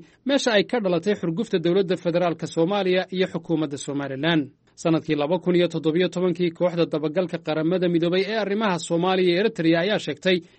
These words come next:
in dhismaha saldhiggaasi uu jebinayo cunaqabatayntii hubka muddada dheer soo jirtay ee Soomaaliya saarnayd. Madaxweyne Farmaajo ayaa intii uu Kenya joogay sidoo kale ka hadlay xidhiirkan wanaagsanayn ee dowladdiisa iyo maamul goboleedyada Soomaaliya.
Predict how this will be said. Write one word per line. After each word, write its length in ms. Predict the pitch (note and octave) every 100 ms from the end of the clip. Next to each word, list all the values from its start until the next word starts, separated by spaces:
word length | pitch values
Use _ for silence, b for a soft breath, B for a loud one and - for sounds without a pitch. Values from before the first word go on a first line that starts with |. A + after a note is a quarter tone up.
| -
in 100 | C4
dhismaha 320 | A3+ C4 A3+
saldhiggaasi 680 | F3 F#3 G#3+ F3 E3 D3+ E3 E3
uu 100 | A3+
jebinayo 440 | G3+ G#3+ G#3+ G#3
cunaqabatayntii 800 | D#3 D#3+ C#3+ D3+ - G#3+ F#3+ F#3+
hubka 300 | F#3 F3+ F3
muddada 340 | D#3 D#3+ F#3 G3+
dheer 180 | G3 F3
soo 180 | G3+ G3+
jirtay 380 | F#3 C#3+ E3 D#3+ F#3
ee 120 | F3+
Soomaaliya 460 | E3+ D#3+ D#3 C#3+
saarnayd. 460 | C3 C#3+ C3+ E3 E3 - _ _
Madaxweyne 400 | D#3+ C#3+ D#3 F#3+
Farmaajo 460 | E3+ E3 E3 F3 D#3
ayaa 240 | D3 E3 F3
intii 340 | F#3+ F#3 F3+
uu 160 | D#3+ D#3
Kenya 320 | - G#3 G3+
joogay 280 | E3+ F3 F#3
sidoo 260 | F3+ F#3+ F3
kale 200 | F3+ F#3
ka 120 | B3+
hadlay 320 | F#3+ D3 F3 E3+ b b b b
xidhiirkan 400 | B3 C#4+ G3+ G3+ F3+
wanaagsanayn 540 | F3 E3+ - G3+ G#3 G3
ee 100 | A3
dowladdiisa 580 | F3+ F#3+ G#3 F3+ F3 G3 F#3+
iyo 140 | G#3+
maamul 280 | G3 E3+ E3
goboleedyada 540 | D3+ D#3+ E3 D#3 F3 D3
Soomaaliya. 580 | - C#3+ C#3 C#3 E3